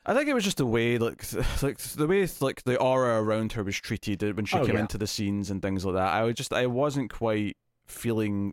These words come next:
Speaker 1: I, I felt like
Speaker 2: She
Speaker 1: it was just trying a bit too hard with her, I thought.
Speaker 2: For some reason, she had the same aura for me that I just imagined her as, like, a kid, like, being a dungeon master, and she's like, "Well, um, actually, the rules say that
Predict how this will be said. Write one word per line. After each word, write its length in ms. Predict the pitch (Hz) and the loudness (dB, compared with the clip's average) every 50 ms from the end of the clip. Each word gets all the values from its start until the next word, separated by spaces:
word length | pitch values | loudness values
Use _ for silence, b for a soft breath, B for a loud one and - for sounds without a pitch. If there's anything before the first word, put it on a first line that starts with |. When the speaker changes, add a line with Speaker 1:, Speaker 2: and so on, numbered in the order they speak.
| - - | -2 0
Speaker 1:
I, 260 | 113 135 147 165 170 | 2 2 2 2 2
I 40 | 147 | 2
felt 140 | 185 214 | 2 2
like 60 | 214 - | 2 2
Speaker 2:
She 40 | |
Speaker 1:
it 40 | - | 2
was 120 | - - - | 0 0 -2
just 240 | - - 123 - | -6 -8 -6 -4
trying 240 | - - 113 107 104 | -2 0 0 0 0
a 40 | 98 | 0
bit 180 | 82 101 - - | 0 -2 -4 -4
too 100 | - 92 | -6 -2
hard 240 | 82 80 78 - | -2 -2 -2 -2
with 100 | - 67 | -4 -4
her, 160 | - 67 67 69 | -4 -4 -4 -4
I 60 | 73 | -6
thought. 220 | - 87 80 76 | -4 -4 -2 0
Speaker 2:
For 100 | 156 151 | 0 0
some 260 | 139 - 214 226 214 | 0 0 0 2 2
reason, 300 | 185 180 175 143 - 139 | 4 4 2 2 2 2
she 200 | 127 - - 135 | 2 2 2 0
had 180 | 113 135 143 123 | 2 2 2 2
the 100 | 127 120 | 2 0
same 320 | - - 131 123 127 123 | 0 2 2 2 2 2
aura 340 | 131 131 110 107 107 113 110 | 2 2 2 2 4 4 2
for 160 | - - 131 | 2 2 0
me 280 | 117 113 117 117 117 117 | 2 2 4 2 2 0
that 180 | 113 - 113 107 | 0 0 0 2
I 80 | 104 101 | 2 0
just 200 | - 123 - - | 0 -2 0 0
imagined 440 | 117 110 110 107 107 95 104 107 - | 2 2 2 2 0 0 -2 -6 -4
her 300 | - 101 98 98 98 107 | -2 0 0 2 0 0
as, 280 | 113 107 101 95 - | 0 -2 -4 -2 -2
like, 160 | 110 98 - 95 | -2 -2 0 -2
a 60 | - | -4
kid, 520 | - - - - 98 92 92 92 101 98 - _ _ _ _ _ _ _ _ - | -4 -6 -2 -2 0 0 0 -2 -4 -8 -10 _ _ _ _ _ _ _ _ -2
like, 260 | 104 98 - - 95 | -2 -2 -2 -2 -2
being 220 | - 104 104 101 | -2 0 0 0
a 60 | 107 101 | 0 0
dungeon 420 | - - 92 98 95 101 107 104 | 0 0 0 0 0 -2 0 0
master, 600 | 101 101 104 98 - - 110 107 107 107 107 - _ _ - | 0 0 0 0 -2 0 0 0 0 0 -2 -6 _ _ -4
and 120 | 131 117 | -2 0
she's 120 | - 123 131 | 0 2 2
like, 120 | 120 127 | 2 2
"Well, 260 | 147 151 147 143 156 - 175 | 4 4 4 4 4 4 4
um, 180 | 147 139 135 160 - | 4 4 4 2 2
actually, 680 | 180 131 131 135 - - - 160 160 165 175 180 180 143 | 0 0 0 0 0 2 2 4 6 6 6 6 4 4
the 120 | 139 131 | 4 4
rules 440 | 107 107 113 110 117 123 139 151 - | 4 4 4 4 4 4 2 2 4
say 320 | - 151 143 151 156 165 165 | 4 4 4 6 4 4 4
that 160 | 131 131 | 2 2